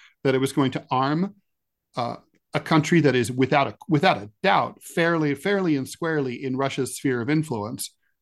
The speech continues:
um, you know, that this was gonna happen, um, that things were gonna get out of control.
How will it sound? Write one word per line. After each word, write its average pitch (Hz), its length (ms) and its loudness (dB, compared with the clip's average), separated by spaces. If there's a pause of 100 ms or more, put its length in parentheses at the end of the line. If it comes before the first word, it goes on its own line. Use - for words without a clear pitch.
(100)
um, 131 400 2 (240)
you 160 120 4
know, 117 140 0
that 110 200 -10
this - 140 0
was 139 120 -2
gonna 135 180 0
happen, 160 420 -2 (640)
um, 120 440 -4
that 139 140 0
things 139 220 4
were 135 80 2
gonna 131 160 2
get 123 160 0
out 120 140 0
of 113 80 -10
control. 113 420 -8